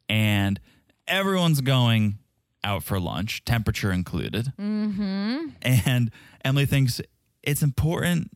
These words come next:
Speaker 1: to know my fiance's friends.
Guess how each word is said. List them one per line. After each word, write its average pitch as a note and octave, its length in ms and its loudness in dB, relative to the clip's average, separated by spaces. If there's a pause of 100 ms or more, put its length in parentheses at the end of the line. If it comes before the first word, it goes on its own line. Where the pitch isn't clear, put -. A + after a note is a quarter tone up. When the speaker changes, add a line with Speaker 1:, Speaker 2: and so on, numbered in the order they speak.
(160)
Speaker 1:
to B2 140 2
know A2 600 4 (500)
my G#2 140 2
fiance's F#2+ 640 0
friends. A2 680 -2